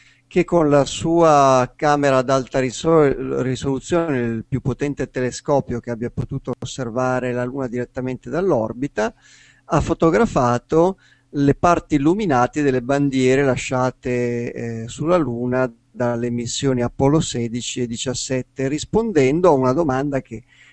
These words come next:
ci si faceva letteralmente da decenni, cioè se le bandiere fossero riuscite a sopravvivere nella, nel, nell'estremo ambiente lunare.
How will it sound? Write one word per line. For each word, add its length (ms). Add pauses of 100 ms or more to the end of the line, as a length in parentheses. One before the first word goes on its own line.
ci 140
si 160
faceva 520
letteralmente 760
da 140
decenni, 520
cioè 220
se 160
le 260 (360)
bandiere 540
fossero 420
riuscite 680
a 180
sopravvivere 760
nella, 560 (480)
nel, 800 (220)
nell'estremo 840
ambiente 1080
lunare. 680